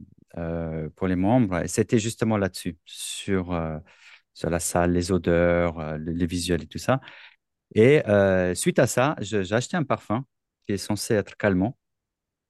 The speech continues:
Euh, évidemment, je suis allé au magasin, j'ai senti tout, ça m'a bien plu. J'ai posé dans le, dans la salle. Et la salle, ça fait aussi passer dans les bureaux, et cetera. Le problème, c'était que ma collègue a pas aimé du tout.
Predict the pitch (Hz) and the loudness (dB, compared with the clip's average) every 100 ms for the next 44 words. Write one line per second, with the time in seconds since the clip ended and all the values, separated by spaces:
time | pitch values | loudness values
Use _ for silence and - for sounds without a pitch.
0 | _ _ - 101 87 85 80 80 76 73 | _ _ -10 -4 -2 -2 -4 -4 -6 -8
1 | 78 85 87 90 73 71 73 85 92 113 | -6 -4 -4 -4 -6 -8 -8 -6 -2 0
2 | 123 127 127 113 98 - 92 92 - 120 | 2 2 0 -2 -6 -8 -8 -8 -4 -4
3 | - 85 80 92 - 110 117 104 92 - | -2 -2 0 -2 0 2 2 0 -4 0
4 | 127 117 113 110 92 90 82 76 76 78 | 2 4 2 0 -2 -2 -2 -4 -8 -6
5 | 82 82 127 131 147 - - _ _ _ | -6 0 2 2 0 -10 -20 _ _ _
6 | - 90 107 - 101 95 - 87 95 - | -6 -2 0 4 4 4 2 -2 -4 -4
7 | - 98 98 - 90 90 85 95 92 87 | -2 -2 0 -2 0 0 0 -2 -2 -4
8 | - - 92 135 - - _ _ _ _ | -4 -4 -2 -2 -4 -18 _ _ _ _
9 | _ 113 113 139 120 165 180 120 - 160 | _ 0 2 4 6 4 4 2 2 0
10 | - 107 98 95 92 123 170 107 - 151 | 2 2 4 0 -4 -4 -4 -6 -4 -2
11 | 131 104 156 - 92 | -2 -4 -10 -12 -12